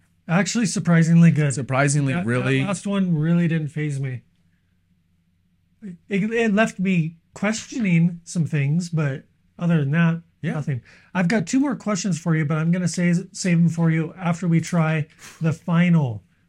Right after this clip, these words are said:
Speaker 1: hot sauce. We have moved on to the tenth and final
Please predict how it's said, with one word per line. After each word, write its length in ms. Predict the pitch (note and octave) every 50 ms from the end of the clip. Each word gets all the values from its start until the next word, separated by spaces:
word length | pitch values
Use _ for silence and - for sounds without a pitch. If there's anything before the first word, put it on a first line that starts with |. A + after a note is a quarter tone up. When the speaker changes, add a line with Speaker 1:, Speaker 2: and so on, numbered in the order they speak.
| _ _ _ _ _ _ _ _ _ _
Speaker 1:
hot 180 | F3 E3 D#3+ E3
sauce. 220 | E3+ D3+ C#3+ - D3+
We 200 | D3+ F#3 G3+ G3
have 400 | G3 F#3+ F3+ E3+ C#3+ E3+ E3+ -
moved 380 | G#3+ F3 F#3+ A3 B3+ B3+ F#3 F3+
on 560 | G3 F#3+ F#3 F3+ F3+ F3+ F3+ F#3 G3+ - - _ _ _
to 240 | - G#3 F#3+ F3+ E3+
the 240 | C#3 D#3 D3 C#3 C#3
tenth 340 | - - - G#3+ G#3+ G3+ G#3+
and 180 | G#3 F#3 E3 C#3
final 560 | F3 F3+ F3+ F3 E3 D#3+ D#3 D3+ D3 C#3+